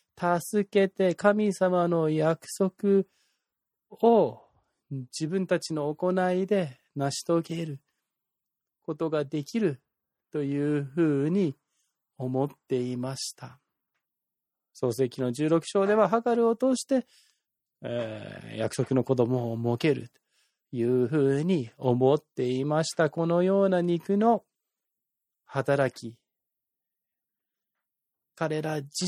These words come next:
身の力と知恵で神様の約束を成し遂げようとしていた。でも、アブラハムが理解したのは、見つけたのは、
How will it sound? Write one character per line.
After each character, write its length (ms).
身 100
の 160
力 400
と 140
知 220
恵 120
で 260
神 280
様 400
の 200
約 260
束 360
を 200
成 140
し 120
遂 140
げ 140
よ 140
う 40
と 240
し 140
て 220
い 100
た。 180
で 140
も、 280
ア 60
ブ 100
ラ 100
ハ 80
ム 160
が 300
理 160
解 300
し 100
た 140
の 180
は、 140
見 160
つ 100
け 160
た 180
の 200
は、 160